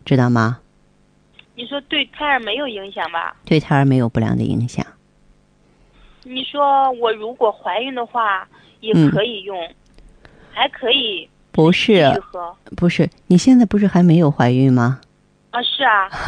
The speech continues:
Speaker 1: <laughs>
Speaker 2: 我就是害怕。
Speaker 1: 我是说，当你怀孕的时候，发现自己怀孕的时候，我们再停下来。现在没有关系，
Speaker 2: 哦。
Speaker 1: 因为尤其是青春滋养胶囊，它能够帮助我们排出成熟的、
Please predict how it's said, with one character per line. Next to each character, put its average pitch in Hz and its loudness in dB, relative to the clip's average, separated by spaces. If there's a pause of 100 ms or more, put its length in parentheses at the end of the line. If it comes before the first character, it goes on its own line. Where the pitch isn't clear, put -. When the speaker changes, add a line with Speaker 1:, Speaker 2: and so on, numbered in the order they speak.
Speaker 1:
<laughs> 185 0
Speaker 2:
我 - 0
就 - -10
是 339 -6
害 - -6
怕。 302 2
Speaker 1:
我 214 6
是 254 6
说， 277 4
当 294 6
你 175 4
怀 139 2
孕 220 6
的 147 4
时 135 0
候， 139 0
发 208 2
现 190 2
自 160 -2
己 135 2
怀 113 -2
孕 135 2
的 135 2
时 131 -4
候， 123 0
我 113 0
们 110 -2
再 120 0
停 117 -2
下 120 -2
来。 131 -4 (320)
现 220 2
在 220 4
没 151 6
有 240 4
关 143 4
系， 131 2
Speaker 2:
哦。 - -12
Speaker 1:
因 240 4
为 240 6
尤 160 4
其 220 0
是 190 2
青 160 2
春 160 2
滋 170 -2
养 123 0
胶 143 0
囊， 131 0 (340)
它 233 2
能 202 4
够 190 2 (300)
帮 220 4
助 214 2
我 117 -2
们 143 4
排 139 -2
出 175 -2 (420)
成 170 2
熟 143 2
的、 143 2